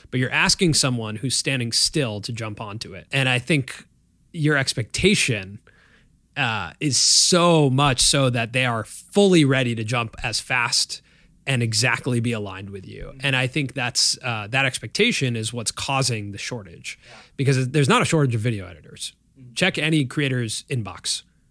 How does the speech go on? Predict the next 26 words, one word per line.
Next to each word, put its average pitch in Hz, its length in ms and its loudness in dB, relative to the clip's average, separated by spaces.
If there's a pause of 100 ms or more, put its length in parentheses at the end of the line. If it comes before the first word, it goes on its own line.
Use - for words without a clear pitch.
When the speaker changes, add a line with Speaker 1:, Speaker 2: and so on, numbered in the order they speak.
(460)
Speaker 1:
There's 113 260 -4
video 139 300 4
editors 127 360 4
in 135 120 2
there 113 160 -2
every 113 180 -2
day. 110 220 -10
The 120 160 2
patience 170 600 4
that 113 220 -2
we 139 420 4
have 123 200 0
to 131 100 -4
have 110 320 -4
as 110 140 -6
creators 120 480 -2
to 143 100 -2
say, 127 220 0
"We 123 180 -4
are 175 140 2
going 151 280 0
to 147 120 -4
bring 135 200 0
this 127 120 -2
person 123 340 -4
in. 123 300 -4